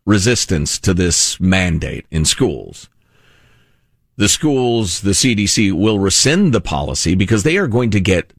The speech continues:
teeny compliance. I mean, does it hit twenty percent? I doubt it. Um, and that will then really undermine the credibility of the C D C, which I don't give a crap about. That'll make them better at their jobs, maybe.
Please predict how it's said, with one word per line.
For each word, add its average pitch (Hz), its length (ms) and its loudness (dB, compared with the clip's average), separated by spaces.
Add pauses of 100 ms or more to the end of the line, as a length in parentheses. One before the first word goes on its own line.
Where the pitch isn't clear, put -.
(100)
teeny 170 720 4
compliance. 73 720 -4
I 95 80 2
mean, 90 360 0 (960)
does 107 160 0
it 95 120 2
hit 131 160 -2
twenty 127 260 -2
percent? 90 580 0
I 107 120 -2
doubt 147 380 -2
it. 135 240 -2 (800)
Um, - 380 -2
and 110 160 2
that 139 160 -2
will 123 420 0
then 95 540 0 (640)
really 131 400 4
undermine 92 380 0
the 85 80 0
credibility 87 540 0
of 78 100 -4
the 78 40 -4
C 95 260 0
D 78 140 0
C, 104 460 0
which 107 320 -2
I 98 80 -2
don't 104 220 -8
give 101 140 -2
a 95 60 -4
crap - 440 -4
about. 82 440 -2
That'll 101 280 0
make 98 240 0
them 95 300 0
better 107 220 0
at 101 120 -2
their 82 100 -6
jobs, 101 380 -2
maybe. 80 280 0